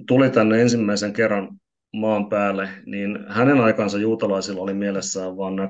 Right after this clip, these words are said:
kunnian Messiasta koskevat Raamatun kohdat, ja he odotti tämmöistä sotilassankaria, joka kukistaa roomalaiset ja heittää nämä ulos maasta. Ja on tietysti helppo ajatella, että olipas nyt tyhmiä, että totta kai niitä olisi pitänyt tajuta, että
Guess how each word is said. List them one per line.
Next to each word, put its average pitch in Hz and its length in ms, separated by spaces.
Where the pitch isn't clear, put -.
kunnian 101 400
Messiasta 98 580
koskevat - 440
Raamatun 98 420
kohdat, 92 360
ja 90 80
he 95 80
odotti 110 360
tämmöistä 98 680
sotilassankaria, 101 920
joka 95 300
kukistaa 101 520
roomalaiset 92 580
ja 98 100
heittää 92 380
nämä 92 160
ulos 92 280
maasta. 101 400
Ja 98 340
on 110 120
tietysti 110 260
helppo 120 300
ajatella, 107 400
että 104 120
olipas 107 260
nyt 104 120
tyhmiä, 101 400
että 92 100
totta 107 200
kai 104 180
niitä 101 240
olisi 101 120
pitänyt 104 280
tajuta, 123 440
että - 320